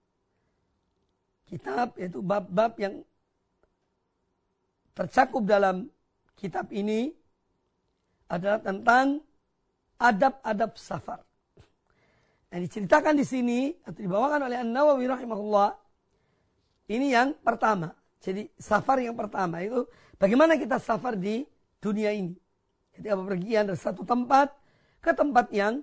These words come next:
yang lain. Ada adab-adabnya. Karena Islam adalah agama yang beradab. Makanya Islam mengajarkan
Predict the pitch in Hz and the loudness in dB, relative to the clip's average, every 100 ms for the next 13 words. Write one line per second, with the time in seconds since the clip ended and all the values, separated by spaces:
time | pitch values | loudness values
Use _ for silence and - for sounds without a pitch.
0 | _ _ - 180 180 170 160 143 _ _ | _ _ -10 -6 -2 -2 -4 -12 _ _
1 | _ _ _ _ - 247 233 269 226 226 | _ _ _ _ 2 4 4 4 2 0
2 | - 185 - - 160 _ _ _ _ _ | -2 -6 -6 -14 -20 _ _ _ _ _
3 | _ - 196 208 254 262 247 226 214 240 | _ -8 -6 -4 0 0 2 -2 0 0
4 | 247 240 226 202 262 214 196 - _ _ | 0 -2 -2 0 4 4 2 -8 _ _
5 | _ _ _ _ _ _ _ _ _ - | _ _ _ _ _ _ _ _ _ -4
6 | 202 240 233 277 277 262 254 226 269 262 | -2 -2 -2 0 2 2 2 4 2 2
7 | 262 | 0